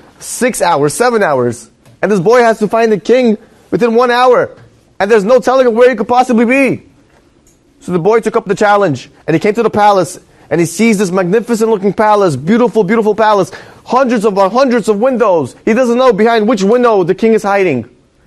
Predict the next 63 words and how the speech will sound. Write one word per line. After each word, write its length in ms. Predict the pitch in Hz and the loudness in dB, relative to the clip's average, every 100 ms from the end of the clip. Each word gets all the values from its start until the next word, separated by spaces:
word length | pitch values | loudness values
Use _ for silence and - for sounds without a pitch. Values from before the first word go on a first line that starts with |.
| _ _ - | _ _ -4
And 80 | |
he 80 | 147 | -2
looks 240 | 170 220 175 | 0 0 0
around, 240 | 180 196 | 0 0
and 40 | |
all 140 | 185 202 | 0 0
of 60 | |
a 80 | 196 | -2
sudden, 380 | - 196 160 135 | -2 -2 0 -2
he 100 | 143 | -2
notices 440 | 165 196 160 143 | 0 0 0 -2
that 200 | 131 143 | 0 0
one 420 | 147 175 220 233 190 | 0 0 0 0 0
window 300 | 196 175 156 | 0 2 0
was 180 | 151 | 0
different 460 | 131 - 180 147 - | -2 -2 -2 -4 -6
from 140 | 156 | -6
all 180 | 147 156 | -2 0
the 80 | 143 | 0
rest. 400 | 143 113 - - _ _ _ _ _ _ | 0 -2 -6 -20 _ _ _ _ _ _
He 100 | - | -4
noticed 340 | 165 185 226 190 | 0 2 2 0
that 180 | 165 135 | -2 0
that 200 | 202 196 | -2 -2
shade 500 | - 233 208 131 107 | -2 0 0 0 -2
by 120 | 147 | 0
that 240 | 185 202 | 0 0
window 540 | 185 226 185 123 110 - _ _ | 0 0 0 0 -2 -8 _ _
was 200 | - 131 | -6 -6
closed 420 | - 185 208 147 120 | -4 -2 0 0 0
while 100 | 147 | 0
all 180 | 170 | 0
the 120 | 170 175 | 0 0
other 220 | 175 175 | -2 -2
shades 340 | - 151 120 | -2 -2 0
were 120 | 123 | -2
open. 380 | 147 147 123 92 - _ _ _ _ _ _ | -2 -2 -4 -6 -12 _ _ _ _ _ _
So 160 | - | -2
he 60 | 131 | -2
said, 180 | 131 143 | 0 0
"It 40 | |
must 240 | 139 160 131 | 0 -2 -2
be 100 | 147 | -2
he's 140 | 135 | -2
hiding 260 | 156 156 143 | -4 -2 -2
behind 260 | 139 147 | -2 0
those 160 | 135 135 | 0 -2
closed 240 | 143 131 | -2 -2
shades. 240 | - 135 113 | -2 -2 -2
He 60 | |
closed 260 | 113 151 147 | -2 -2 -2
the 60 | |
shades 340 | 139 165 131 101 | -2 -2 -2 -2
so 120 | 135 | -2
I 80 | 127 | -2
don't 120 | 123 | -2
find 240 | 139 135 | -4 -4
him 80 | 117 | -2
in 80 | 113 | -2
that, 220 | 123 117 | -4 -4
within 200 | 123 127 | -4 -2
that 120 | 123 | -2
window." 300 | 117 113 110 | 0 -2 -2